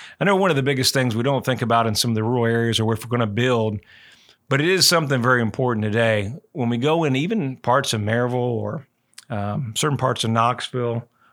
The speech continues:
or, or parts across the, uh, area, internet. Does anybody think about internet? It's, it's, especially up in the Smokies, things about the internet. So think about what it's gonna cost to get internet,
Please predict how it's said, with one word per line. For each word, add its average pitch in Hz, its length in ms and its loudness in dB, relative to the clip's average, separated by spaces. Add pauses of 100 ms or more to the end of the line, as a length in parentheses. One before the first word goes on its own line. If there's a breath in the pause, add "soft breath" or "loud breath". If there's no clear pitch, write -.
(100 soft breath)
or, 107 220 -4
or 143 100 -4
parts 120 360 -2
across 113 360 -2
the, 104 220 -2
uh, 101 200 -4
area, 113 500 0 (420 loud breath)
internet. 220 380 -2 (340)
Does 117 140 -6
anybody 247 200 -4
think 170 160 -6
about 139 140 0
internet? 127 380 -4 (480)
It's, 135 140 -8
it's, 139 240 -4
especially 139 680 2
up 113 100 0
in 110 60 -2
the 98 80 -4
Smokies, 127 580 -2 (300 loud breath)
things 123 220 -2
about 113 180 -2
the 107 120 -4
internet. 110 360 0
So 127 240 0
think 196 280 -2
about 170 500 2 (420 loud breath)
what 151 320 2
it's 196 160 2
gonna 170 220 0
cost 143 460 0
to 139 60 -2
get 113 180 -2
internet, 131 540 0